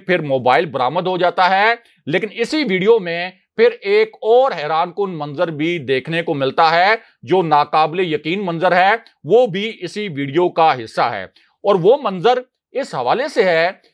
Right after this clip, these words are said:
कि मरियम नवाज ने ये इल्जाम लगाया था कि नैब में जो मर्द पुलिस एहलकार हैं वो उनको तंग करते रहे,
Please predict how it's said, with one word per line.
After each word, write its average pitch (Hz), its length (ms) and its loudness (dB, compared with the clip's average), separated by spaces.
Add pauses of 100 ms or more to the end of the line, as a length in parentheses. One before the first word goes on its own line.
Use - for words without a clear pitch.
(160)
कि 214 100 4
मरियम 233 360 0
नवाज 190 440 0
ने 202 180 -8
ये 196 160 -4
इल्जाम 175 520 0
लगाया 151 360 2
था 143 320 2 (400)
कि 202 100 4
नैब 190 480 2
में 202 420 -4
जो 190 140 2
मर्द 185 360 0
पुलिस 180 400 -6
एहलकार 147 480 0
हैं 156 380 -4 (600)
वो 143 160 2
उनको 196 500 0
तंग 170 280 -6
करते 196 280 -4
रहे, 202 280 0